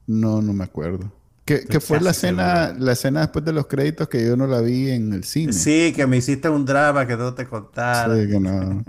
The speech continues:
Speaker 1: que la iba a ir a ver en la... es cierto, la voy a ir a ver en Disney para recordar. Pero bueno, eh, está eso. Ese episodio está muy bueno, el episodio número cinco, Ronin se llama.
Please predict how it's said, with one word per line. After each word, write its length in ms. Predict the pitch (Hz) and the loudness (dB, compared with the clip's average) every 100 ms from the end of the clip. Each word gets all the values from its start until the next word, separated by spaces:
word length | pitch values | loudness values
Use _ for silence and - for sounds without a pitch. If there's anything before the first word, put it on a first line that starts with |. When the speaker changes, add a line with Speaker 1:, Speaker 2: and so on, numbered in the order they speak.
| - - | -12 -6
Speaker 1:
que 100 | 107 | -2
la 80 | 104 | 2
iba 120 | 107 | 2
a 40 | |
ir 120 | 113 117 | 4 4
a 60 | |
ver 200 | 110 123 | 2 2
en 120 | 120 | 0
la... 60 | 107 - - 135 | -2 -6 -2 0
es 80 | 135 | 2
cierto, 280 | 190 269 120 | 0 2 2
la 80 | |
voy 100 | 113 | 4
a 40 | 120 | 4
ir 40 | |
a 80 | 123 | 4
ver 140 | 127 | 4
en 100 | 135 | 4
Disney 320 | 131 170 143 110 | 2 2 0 -2
para 300 | - 98 98 | -4 -4 -4
recordar. 520 | 110 113 113 143 143 _ _ - - - 339 - 311 302 - 294 | -4 -6 -2 -4 -4 _ _ -20 -20 -10 -10 -8 -8 -8 -8 0
Pero 160 | 135 | 4
bueno, 420 | 147 202 104 98 107 _ - | 4 4 2 0 -4 _ -8
eh, 360 | 127 123 117 104 - | -2 0 0 -4 -6
está 400 | 123 - 131 185 | -8 -2 0 2
eso. 420 | 135 - 196 - _ _ - _ _ | 2 2 -2 -4 _ _ -20 _ _
Ese 220 | - 117 135 | -8 -2 0
episodio 360 | 156 139 127 | 2 2 2
está 180 | 139 123 | 2 2
muy 140 | 135 | 2
bueno, 340 | 120 117 127 104 | 4 4 4 4
el 120 | 95 | 2
episodio 520 | 92 90 - 104 110 | 0 -2 -2 2 4
número 320 | 117 120 113 | 4 2 2
cinco, 500 | - - 131 110 - 107 | 0 0 2 0 -4 0
Ronin 460 | 123 113 92 90 | 2 2 -2 -8
se 120 | - - | -12 -18
llama. 240 | - - | -18 -20